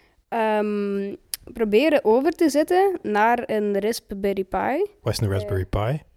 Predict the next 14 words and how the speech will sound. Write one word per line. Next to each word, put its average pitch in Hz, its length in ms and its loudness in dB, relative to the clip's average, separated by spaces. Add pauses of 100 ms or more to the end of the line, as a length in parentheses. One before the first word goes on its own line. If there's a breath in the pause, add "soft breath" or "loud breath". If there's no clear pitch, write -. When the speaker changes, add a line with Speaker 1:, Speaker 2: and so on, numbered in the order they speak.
(160)
Speaker 1:
een 226 80 -6
soort 254 220 2
van 208 180 0
minicomputer. 269 800 -2
Speaker 2:
Hmm. 208 140 -18 (240)
Speaker 1:
Eh, 214 160 -2
op 202 120 -4
Linux, 226 480 0
dus 208 140 -2
geen 208 200 -2
Windows. 254 420 -10 (480 soft breath)
Eh, 214 380 4
ja, 220 360 4
en 208 580 -2